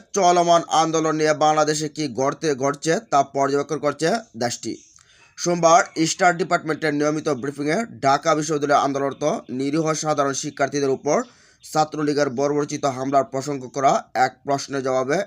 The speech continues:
এসব কথা বলেন মুখপাত্র ম্যাথিউ মিলার। ব্রিফিংয়ে বাংলাদেশের চলমান আন্দোলনে হাসপাতালে ঢুকেও শিক্ষার্থীদের উপর নজিরবিহীনভাবে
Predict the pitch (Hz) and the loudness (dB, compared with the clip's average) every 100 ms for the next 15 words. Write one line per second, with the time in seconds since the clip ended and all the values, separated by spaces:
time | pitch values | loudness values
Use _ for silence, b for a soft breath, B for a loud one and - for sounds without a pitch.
0 | - 131 139 - 135 135 131 160 233 B | -2 -4 -4 -8 -8 -4 0 0 0 B
1 | B B B 123 156 147 143 143 - - | B B B -6 -4 -4 -2 -2 -2 -4
2 | - 123 127 135 127 120 117 104 - _ | -8 0 0 0 -4 0 0 -2 -6 _
3 | b b b b b b 143 180 196 180 | b b b b b b -2 0 2 2
4 | 180 165 170 170 165 - 170 160 156 151 | 2 4 4 4 2 -2 0 2 2 0
5 | - 147 151 147 147 151 156 151 151 143 | 0 2 2 2 2 0 -2 -4 -2 0
6 | 143 120 139 156 156 156 147 143 147 139 | 0 -2 -4 0 0 0 -2 -2 -2 -2
7 | 139 - 147 127 135 151 151 123 139 139 | -2 2 0 0 -2 -2 -4 -6 -6 -2
8 | 135 131 | 2 2